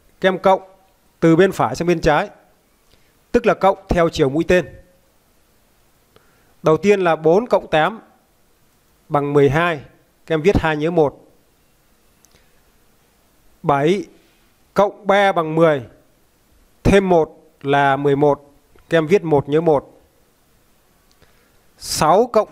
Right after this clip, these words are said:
chín bằng mười lăm, các em thêm một là mười sáu,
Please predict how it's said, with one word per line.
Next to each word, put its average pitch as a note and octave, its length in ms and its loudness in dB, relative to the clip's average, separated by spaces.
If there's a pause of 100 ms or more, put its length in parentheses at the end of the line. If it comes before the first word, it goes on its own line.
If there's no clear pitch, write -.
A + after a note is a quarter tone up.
(120)
chín G#3 340 -2
bằng D#3+ 260 -2
mười D3+ 160 2
lăm, F3 220 -2 (1400)
các E3+ 60 -2
em E3+ 80 0
thêm E3+ 220 0
một D3+ 240 0
là C3+ 60 -6
mười C3+ 160 -2
sáu, C3+ 340 0